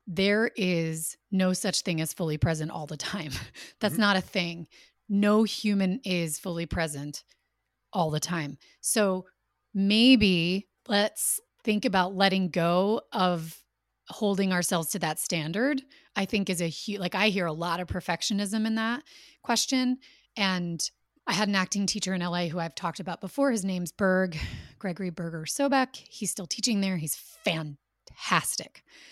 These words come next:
Speaker 1: I learned so much of what I currently practice from him. And he was talking about in the work, i-,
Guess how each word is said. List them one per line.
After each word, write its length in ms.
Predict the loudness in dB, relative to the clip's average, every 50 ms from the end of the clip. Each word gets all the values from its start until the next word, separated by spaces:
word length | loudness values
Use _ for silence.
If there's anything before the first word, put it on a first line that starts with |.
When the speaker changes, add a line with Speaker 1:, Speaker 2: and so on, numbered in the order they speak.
| -20 -20 -10 -6
Speaker 1:
I 40 | -2
learned 180 | -2 -2 0 0
so 360 | -2 0 2 4 6 6 6
much 260 | 6 2 0 -4 -8 -8 -8
of 120 | -8 -6
what 160 | -6 -4 -4
I 220 | -4 -6 -6 -10 -12 _ _ -12
currently 680 | -4 -2 0 0 -2 -4 -6 -6 -6 -6 -6 -8 -10 -8
practice 480 | -8 -8 -8 -8 -12 -12 -10 -10 -10
from 220 | -8 -6 -6 -6 -4
him. 320 | -6 -6 -8 -8 -10 -14 _ -20 -20 -20 -20 -20 -20 -14 -4 -2
And 420 | 0 0 2 0 0 -2 -4 -6 _ _ _ _ _ _
he 580 | _ -12 -4 0 0 2 2 2 2 0 0 -2 -4
was 120 | -6 -4
talking 300 | 0 -2 -2 0 0 -2
about 300 | 0 0 0 0 -2 -6 _ _ -2
in 320 | 4 8 8 10 10 10 8
the 100 | 6 6
work, 480 | 0 -4 -10 -12 -16 _ -20 -20 -20 _ _ _ _ _ -8 -4
i-, 120 | -4 -4